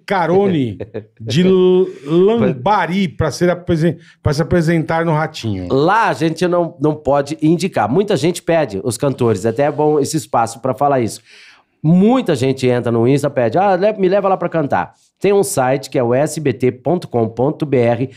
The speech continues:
Speaker 2: barra Ratinho, a pessoa se inscreve. Porque
Speaker 1: Boa.
Speaker 2: vocês pedem pra mim, pedem pra ele, pedem pra Renata, pra, pra Milene, assim, to-, todo mundo, e eles não têm como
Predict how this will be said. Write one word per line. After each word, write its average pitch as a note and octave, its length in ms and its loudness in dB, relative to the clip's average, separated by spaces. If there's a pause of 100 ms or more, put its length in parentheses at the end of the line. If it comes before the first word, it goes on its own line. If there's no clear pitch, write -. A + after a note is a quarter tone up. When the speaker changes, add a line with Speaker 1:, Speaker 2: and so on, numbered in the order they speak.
(260)
Speaker 2:
barra C3 680 -2
Ratinho, C3 420 -2
a B2 40 -2
pessoa A#2+ 260 -2
se A2+ 120 -6
inscreve. B2+ 520 -2 (360)
Porque F3+ 280 0
Speaker 1:
Boa. A#2 240 0
Speaker 2:
vocês F3+ 180 0
pedem F#3 320 -2
pra C#3 220 -2
mim, C3 180 0
pedem C3+ 300 -2
pra A#2+ 180 -4
ele, C#3 220 2
pedem A#2+ 320 -2
pra A2 1200 -2
Renata, A2 460 -4
pra, A2 140 -6 (520)
pra A2+ 160 -2
Milene, A2+ 680 2
assim, D3+ 400 -4
to-, G3 160 -2
todo D#3+ 400 -2
mundo, D#3+ 300 0
e D3 100 2
eles C#3+ 180 0
não G3+ 200 -2
têm F#3 200 -2
como F3+ 360 -6